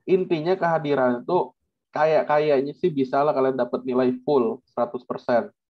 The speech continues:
Ya, yang penting hadir. Oke, itu kalau yang online. Tapi kan rencana kita mulai pertemuan ketiga itu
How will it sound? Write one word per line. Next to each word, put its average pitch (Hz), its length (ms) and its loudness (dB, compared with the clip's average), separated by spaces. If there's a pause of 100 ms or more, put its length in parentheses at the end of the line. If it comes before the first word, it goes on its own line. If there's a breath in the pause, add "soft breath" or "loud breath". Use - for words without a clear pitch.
(260)
Ya, 120 160 0
yang 120 80 -2
penting 123 320 -6
hadir. 127 480 0 (1040)
Oke, 139 400 -2
itu 143 240 -2
kalau 143 240 2
yang 143 160 2
online. 120 640 0
Tapi 135 240 -2
kan 165 80 -4
rencana 143 400 -2
kita 156 480 -2
mulai 143 400 0 (160)
pertemuan 143 480 -2
ketiga 131 480 -2
itu 127 160 0